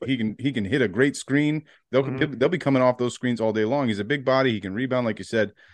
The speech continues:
Speaker 1: I just don't, he, he not, he's not a rim protector. Uh, he's not
Speaker 2: Well,
Speaker 1: a rim protector.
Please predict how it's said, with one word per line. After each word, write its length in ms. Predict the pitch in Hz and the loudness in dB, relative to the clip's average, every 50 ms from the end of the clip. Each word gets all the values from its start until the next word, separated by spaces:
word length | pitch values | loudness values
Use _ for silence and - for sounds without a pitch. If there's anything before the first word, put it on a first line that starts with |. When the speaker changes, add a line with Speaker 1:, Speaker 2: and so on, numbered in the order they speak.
| - _ _ _ _ _ _ _ - | -20 _ _ _ _ _ _ _ -4
Speaker 1:
I 100 | 113 110 | -2 0
just 220 | 98 123 120 - | 2 2 2 2
don't, 280 | - 123 120 113 - - _ | 2 2 2 2 -2 -6 _
he, 200 | 104 123 120 107 107 - 101 - | -6 -6 -6 -6 -8 -10 -6 -2
he 60 | 113 | 0
not, 260 | 110 107 113 120 - | 2 4 4 2 2
he's 140 | 107 101 92 | -2 -4 -2
not 160 | 95 107 123 | 0 0 2
a 60 | 120 | 2
rim 160 | 113 131 139 135 | 2 2 0 0
protector. 520 | 123 - 110 95 80 - 87 87 - _ _ _ _ _ _ _ - | -2 -2 -4 -4 -4 -4 -8 -12 -12 _ _ _ _ _ _ _ -6
Uh, 160 | 98 92 90 | -4 -4 -4
he's 120 | 85 85 80 | -4 -6 -4
not 200 | 95 104 107 120 | 0 0 2 4
Speaker 2:
Well, 80 | 160 | 4
Speaker 1:
a 20 | - | 4
rim 80 | 110 | 2
protector. 500 | - 101 - 101 87 80 - 80 78 - | 0 -4 -4 -4 -6 -6 -6 -10 -14 -14